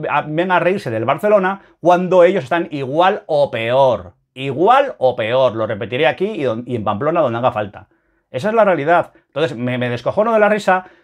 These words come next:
con el, el, el troleo del Sheriff, eh, la foto que han puesto en Instagram, que es la que pongo en la miniatura de, de este vídeo, en la que, eh, un equipo de Moldavia,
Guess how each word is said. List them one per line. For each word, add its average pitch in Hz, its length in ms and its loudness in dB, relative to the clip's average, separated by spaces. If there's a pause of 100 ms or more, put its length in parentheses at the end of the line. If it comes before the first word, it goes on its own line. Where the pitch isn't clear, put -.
(160)
con 190 320 2
el, 127 200 0
el, 117 840 -2
el 120 160 -8
troleo 160 440 2
del 170 140 2
Sheriff, 175 340 0 (120)
eh, 107 760 -4
la 92 100 -10
foto 165 400 0 (260)
que - 80 -8
han 135 60 -2
puesto 151 180 -6
en 143 60 -4
Instagram, 143 340 0
que 127 60 -6
es 120 60 -2
la 123 80 0
que 107 80 -6
pongo 147 180 -2
en 143 60 -2
la 139 100 0
miniatura 139 560 0 (240)
de, 113 460 -2
de 127 40 -2
este 131 160 -4
vídeo, 151 440 0 (240)
en 139 160 -2
la 151 100 2
que, 160 240 0
eh, 120 640 0
un 175 220 2
equipo 143 460 2
de 127 120 2
Moldavia, 147 640 0